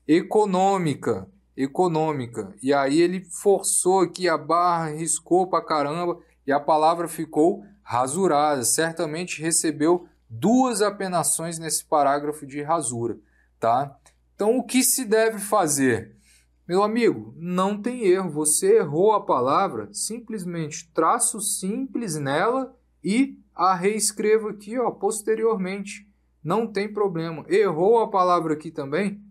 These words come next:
traço simples e a reescreva aqui posteriormente. Não tem problema. Meus amigos, eu já vi, já presenciei textos, né, falando aqui de quantas,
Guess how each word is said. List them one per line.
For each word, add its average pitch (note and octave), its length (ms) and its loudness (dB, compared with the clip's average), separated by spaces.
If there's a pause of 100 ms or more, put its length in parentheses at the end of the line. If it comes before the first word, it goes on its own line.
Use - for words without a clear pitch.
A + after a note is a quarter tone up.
(160)
traço G3+ 420 0
simples A3 640 -8 (240)
e G#3 100 -2
a G3+ 100 2
reescreva G3 680 -2
aqui F#3+ 160 -14
posteriormente. F3+ 1000 -8 (320)
Não F#3+ 400 0
tem A3+ 320 -4
problema. F3 560 -2 (640)
Meus C3+ 160 0
amigos, D#3+ 540 0
eu D3 140 0
já F#3 260 2
vi, C3+ 360 -2
já C3+ 220 0
presenciei E3 880 0 (1040)
textos, E3 720 -2
né, C3+ 300 0
falando D3 520 0
aqui D#3 300 -4
de D3+ 200 -8
quantas, G3+ 920 0